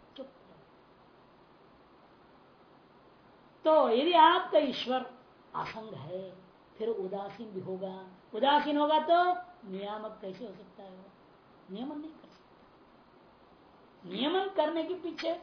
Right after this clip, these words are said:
उसके अंदर क्या है? कुछ नियम्य के प्रति अपना कर्तव्य की भावना होना जरूरी है। हाँ, संबंध जरूरी है।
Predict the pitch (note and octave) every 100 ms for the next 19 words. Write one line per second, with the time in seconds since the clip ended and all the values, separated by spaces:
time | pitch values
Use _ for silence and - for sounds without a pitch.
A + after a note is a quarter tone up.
0 | - - A#3+ - C4+ C4+ C4+ - D4 G#3+
1 | - - - - - - - - - F3+
2 | A3 E4 G4+ G#4 F#4+ D#4+ C4 G3+ D#3+ -
3 | - A3 - C#4+ C#4+ C#4 A3+ G#3 - C4
4 | C4 A#3 D#3+ D#3+ F#3+ A3+ A3+ G3+ E3+ F3+
5 | F3 F3+ D#3 - - - - - F#3 -
6 | - G3+ F#3+ C4 B3 F3 D3 F#3+ F#3+ G3+
7 | E3 D#3